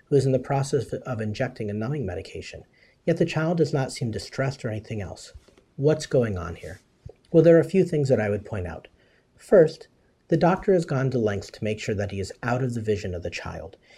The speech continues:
It's very easy when doing a laceration repair to be on one side of the child or the other,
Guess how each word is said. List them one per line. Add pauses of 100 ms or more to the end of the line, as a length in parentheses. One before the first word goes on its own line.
(200)
It's
very
easy
when
doing
a
laceration
repair
to
be
on
one
side
of
the
child
or
the
other,